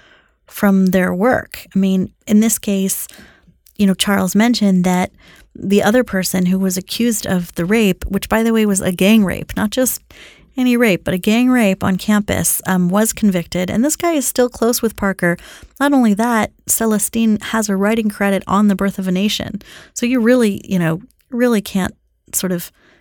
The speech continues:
physically separate them. And Parker himself has publicly called it a dark period in his life and said that he's a changed man now. I mean,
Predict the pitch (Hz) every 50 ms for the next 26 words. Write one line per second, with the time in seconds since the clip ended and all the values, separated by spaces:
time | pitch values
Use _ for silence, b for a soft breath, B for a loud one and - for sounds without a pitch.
0 | b b - - 339 349 285 254 208 - - - - - - - 170 151 - 175
1 | 170 170 165 - - - 160 156 160 160 175 196 202 b b b b b b b
2 | b - 254 262 262 277 269 262 - 269 262 262 262 254 - 370 403 349 - 262
3 | 226 - - 226 208 208 202 - 208 190 - - - 196 196 190 180 - - -
4 | _ - 190 170 170 165 - 170 190 185 - - - 185 170 160 147 165 170 190
5 | 196 - 285 285 269 262 240 - - 185 180 - - 175 180 - 175 180 175 170
6 | - - - - - 196 190 110 107 - - 190 214 247 262 262 254 247 247 247
7 | 240 233 233 233 226 226 226 b b b b b b b b b b b b _
8 | _ _ _ _ - 226 226 233 233 226 220 208 214